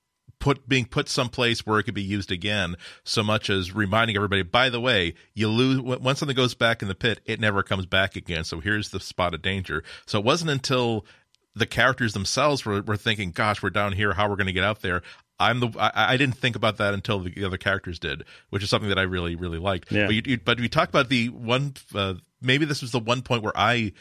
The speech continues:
Speaker 1: had that sort of, "Okay, I can see, I can see you solving a problem in the writer's room," was you have this, uh, a lot of comedy from the fact that Joy is trying to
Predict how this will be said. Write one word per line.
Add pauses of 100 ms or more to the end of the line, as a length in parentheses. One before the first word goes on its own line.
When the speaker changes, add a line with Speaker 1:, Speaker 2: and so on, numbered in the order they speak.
(260)
Speaker 1:
had
that
sort
of,
"Okay,
I
can
see,
I
can
see
you
solving
a
problem
in
the
writer's
room," (400)
was
you
have
this, (100)
uh,
a
lot
of
comedy
from
the
fact
that
Joy
is
trying
to